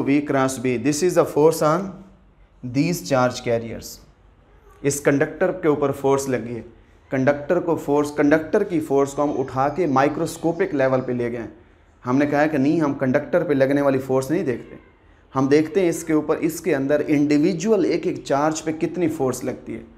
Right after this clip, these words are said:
तो अब हम question को कहाँ तक लेके पहुँचें कि इतने charges पे लगने वाली force ये है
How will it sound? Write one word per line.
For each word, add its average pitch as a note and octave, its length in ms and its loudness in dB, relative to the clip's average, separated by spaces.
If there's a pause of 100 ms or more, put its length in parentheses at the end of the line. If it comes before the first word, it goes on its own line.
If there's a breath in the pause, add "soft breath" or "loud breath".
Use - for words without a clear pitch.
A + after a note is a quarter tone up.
(460 soft breath)
तो C3 60 0
अब C3+ 100 4
हम D3+ 140 4
question D3+ 380 0
को D3 120 2
कहाँ D3 280 -2
तक D3+ 140 -2
लेके C#3 280 4
पहुँचें C3+ 440 -2 (680 loud breath)
कि D3 80 0
इतने F3+ 460 0
charges D3+ 600 2
पे F3 100 -2
लगने C#3+ 320 2
वाली C#3 200 4
force C3 420 -2
ये A#2 160 -8
है A2+ 140 -12